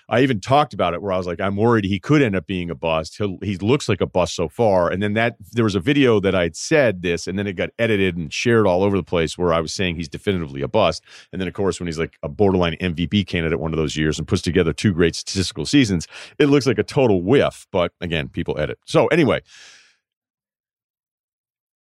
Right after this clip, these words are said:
that Super Bowl run, the numbers are incredible.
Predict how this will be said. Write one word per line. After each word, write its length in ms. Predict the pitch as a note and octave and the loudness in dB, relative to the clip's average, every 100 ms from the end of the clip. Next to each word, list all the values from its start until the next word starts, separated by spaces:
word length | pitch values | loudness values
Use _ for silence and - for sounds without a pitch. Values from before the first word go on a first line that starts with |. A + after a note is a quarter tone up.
| - | 0
that 240 | D#3 F#3+ | 4 4
Super 420 | - - B3 G#3 F#3 | 2 -2 0 0 2
Bowl 260 | D3+ B2+ | 4 4
run, 440 | G#2+ G2 E2 D#2+ D#2 _ _ _ _ _ _ _ _ - | 2 0 0 -4 -10 _ _ _ _ _ _ _ _ -2
the 80 | |
numbers 360 | A#2 D3+ F#3 G#2 | 2 4 4 2
are 80 | F2 | -2
incredible. 600 | - A2 A2+ C#2+ A1+ | -2 0 2 0 -6